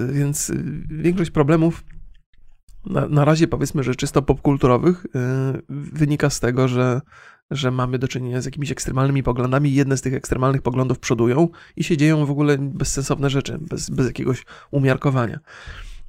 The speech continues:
E, ale ten temat idzie dalej, bo dzisiaj trafiłem na, uznajmy go za zamknięty, nie? Pewnie niedokładnie opowiedziałem, ale, ale, proszę państwa, no nie gry-, nie nagrywałem swojego osobistego podcastu przez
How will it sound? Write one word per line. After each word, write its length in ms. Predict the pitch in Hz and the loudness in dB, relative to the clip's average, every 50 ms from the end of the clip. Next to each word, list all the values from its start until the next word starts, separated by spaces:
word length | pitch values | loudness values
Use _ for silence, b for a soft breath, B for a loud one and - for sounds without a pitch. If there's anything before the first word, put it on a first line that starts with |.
| - - 131 | -10 -4 -2
E, 340 | 131 123 120 120 120 113 113 - - _ _ _ _ _ _ _ _ _ _ _ _ _ _ _ _ _ - - | 0 2 2 2 2 0 -2 -6 -14 _ _ _ _ _ _ _ _ _ _ _ _ _ _ _ _ _ -2 2
ale 140 | - 143 143 | 4 4 6
ten 140 | - 170 170 | 6 4 4
temat 240 | 202 240 262 - | 4 2 2 0
idzie 180 | - 143 123 123 | 0 4 4 4
dalej, 380 | 113 107 - - - - - - | 4 4 2 0 -6 -10 -8 -4
bo 160 | 135 143 135 | 2 2 2
dzisiaj 240 | - - - 220 - | 2 2 0 0 2
trafiłem 500 | - 135 131 - - 175 170 151 131 120 | 2 2 2 4 6 6 8 6 6 4
na, 400 | 123 120 120 120 - 120 - - - - - - - - 202 - - - _ _ _ - | 4 4 6 6 4 2 2 0 -2 -2 -2 -2 -4 -4 -6 -8 -10 -14 _ _ _ 0
uznajmy 340 | - 233 202 233 220 190 165 | 2 2 4 4 6 6 8
go 100 | 147 143 | 6 6
za 100 | 127 120 | 6 4
zamknięty, 580 | 113 107 - - - - 95 - - - - | 2 0 -2 -4 -8 -8 -8 -8 -8 -10 -8
nie? 160 | - 151 190 208 - | -6 -6 -6 -4 -4
Pewnie 240 | - 180 165 156 151 | -4 -2 0 0 0
niedokładnie 520 | 143 131 - 117 - 127 135 135 123 113 | 2 2 0 2 2 2 2 2 2 0
opowiedziałem, 600 | 101 - - 101 104 104 113 143 160 147 113 107 | 0 -2 -2 -2 -2 0 2 6 6 6 6 6
ale, 200 | 110 104 98 98 - _ B B B B B B | 4 2 0 -2 -4 _ B B B B B B
ale, 200 | - 226 226 170 196 - 180 175 - - | 2 2 2 2 0 -4 -4 -4 -6 -12
proszę 240 | - - 123 120 - | -8 -8 -8 -6 -6
państwa, 380 | - - - - - - - 127 | -6 -6 -6 -6 -8 -8 -6 -4
no 60 | 127 | -4
nie 120 | 135 165 | -2 2
gry-, 180 | 165 147 139 135 | 2 4 4 4
nie 140 | 135 143 139 | 2 2 4
nagrywałem 420 | 131 135 127 120 120 139 135 123 117 | 4 4 4 4 4 2 2 2 0
swojego 300 | - - - 113 - 117 | -4 -6 -6 -4 -2 -4
osobistego 440 | 113 - - - - - - 98 | -4 -4 -6 -6 -4 -4 -4 -2
podcastu 420 | - - - - - 117 - - - | -2 -4 -4 -4 -6 -6 -6 -8 -12
przez 280 | - - - - - | -10 -10 -10 -10 -10